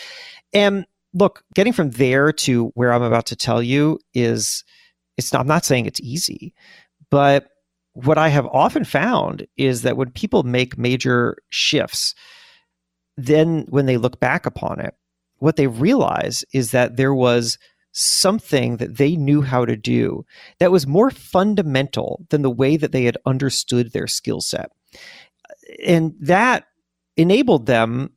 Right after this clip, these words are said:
to make this change because something about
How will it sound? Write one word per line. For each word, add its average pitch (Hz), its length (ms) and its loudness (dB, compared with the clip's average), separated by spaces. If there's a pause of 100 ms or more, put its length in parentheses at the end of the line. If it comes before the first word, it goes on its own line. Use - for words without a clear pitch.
(320)
to 170 80 0
make 165 260 0
this 156 180 0
change 196 540 0
because 139 380 -2 (240)
something 180 340 0
about 127 340 2